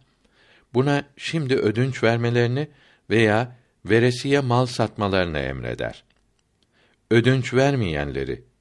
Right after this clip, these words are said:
veya satmayanları hapseder. Böylece zevcenin anası, babası, amcası, erkek kardeşi ve çocukların amcaları, erkek kardeşleri veya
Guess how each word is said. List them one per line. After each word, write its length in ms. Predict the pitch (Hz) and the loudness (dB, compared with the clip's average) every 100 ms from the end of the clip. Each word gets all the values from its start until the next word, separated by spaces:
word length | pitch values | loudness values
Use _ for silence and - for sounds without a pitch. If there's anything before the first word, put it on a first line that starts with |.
| - | 0
veya 380 | 107 101 87 76 | 2 4 2 0
satmayanları 880 | - 135 135 117 110 104 101 110 123 | -2 -2 -2 -2 0 0 0 0 0
hapseder. 720 | 95 - - 60 55 50 - _ _ _ _ _ _ _ - | 0 -2 -6 -8 -8 -10 -14 _ _ _ _ _ _ _ 0
Böylece 540 | 123 117 104 107 95 - _ _ _ _ - | 4 4 2 0 -2 -6 _ _ _ _ -16
zevcenin 720 | 87 110 110 101 110 120 104 - _ _ _ - | 0 2 4 2 2 0 -4 -10 _ _ _ -4
anası, 600 | 107 101 - 98 90 82 | -2 -2 -2 -2 0 0
babası, 640 | 92 90 - 92 87 - | 0 -2 -2 -4 -4 -4
amcası, 520 | 101 110 92 90 - 90 | -4 -2 -2 -4 -2 -4
erkek 540 | 57 95 - 120 120 | -2 -4 -2 -4 -2
kardeşi 680 | 101 82 73 71 - 135 - _ _ _ _ - | -2 -2 -2 -6 -4 -4 -6 _ _ _ _ -2
ve 120 | 101 | -2
çocukların 680 | - 104 110 117 120 143 131 - | 0 0 0 0 0 0 -4 -4
amcaları, 720 | 110 120 101 90 80 78 76 | -2 0 0 0 0 -2 -4
erkek 420 | 98 98 - 117 120 | -2 -4 -2 -4 -2
kardeşleri 840 | 90 76 73 - - 69 67 - _ _ _ _ _ _ 101 | -4 -2 -4 -6 -4 -2 -4 -6 _ _ _ _ _ _ 0
veya 460 | 110 104 92 - | 4 4 2 -2